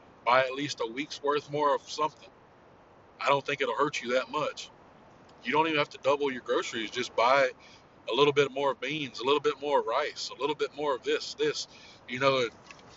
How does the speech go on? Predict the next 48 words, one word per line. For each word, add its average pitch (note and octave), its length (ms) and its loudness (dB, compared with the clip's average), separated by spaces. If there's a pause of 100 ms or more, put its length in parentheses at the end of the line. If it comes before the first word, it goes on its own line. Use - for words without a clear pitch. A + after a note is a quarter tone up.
(520)
just D3 300 -4 (240)
do E3+ 200 2
a G#2 120 -2
little F3+ 180 2
bit C#3+ 220 0
at A2 60 -4
a - 120 -14
time. E3+ 280 0 (1300)
You C3 100 -4
know, C#3+ 60 6
if C#3+ 120 2
you've C3 120 -6
got D3+ 160 4
a B2+ 60 -2
credit E3 340 2
card, A2+ 280 2 (100)
use E3+ 260 -8
your E3+ 100 -6
credit F3+ 300 4
card A#2+ 260 0
for A2 120 -6
a A2 40 -2
little A2 180 -4
bit. - 260 -12 (840)
You G#2 80 -12
know, A#2 140 2
don't C#3+ 240 4
max D3 320 2
it A#2+ 80 -2
out, E3+ 340 4
but A2+ 140 -6
just - 200 -12
buy B2+ 240 -4
a C4+ 60 0
little A#2 200 0
bit A2 140 2
of G2 80 -2
something. - 360 -10 (640)
Keep G#3+ 240 -6
it - 120 -4
just D#3 220 0
in D#3+ 100 0
case F#3+ 340 4
all B2+ 160 6
this A#2 180 -4 (280)
stuff - 320 0
goes D3+ 200 -2
bad. D#3+ 320 -2